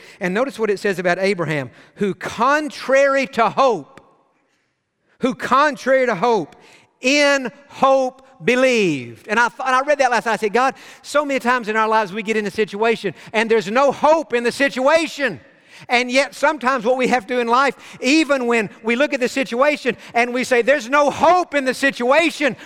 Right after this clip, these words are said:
we have to look up and say, "There may not be hope in the situation, but there is hope in God." Bless my heart last night.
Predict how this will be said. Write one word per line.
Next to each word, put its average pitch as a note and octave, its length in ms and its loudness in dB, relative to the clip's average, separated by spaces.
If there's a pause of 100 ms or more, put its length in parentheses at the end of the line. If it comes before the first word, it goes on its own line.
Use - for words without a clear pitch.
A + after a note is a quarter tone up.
we A#3 140 2
have B3+ 160 4
to B3+ 60 -2
look B3+ 220 0
up E4 300 2 (160)
and A3 100 -2
say, A#3+ 140 2
"There A3 160 2
may B3 160 2
not B3+ 180 2
be B3 80 0
hope B3+ 280 2
in A#3+ 60 -2
the A3+ 60 0
situation, B3 640 0 (140)
but G#3 200 0
there B3 220 4
is A#3 300 2
hope A3+ 320 2
in G#3+ 180 2
God." D3+ 540 0 (320)
Bless F#3+ 280 0
my A#3 220 0
heart D4+ 320 0
last G#3+ 340 0
night. E3 200 0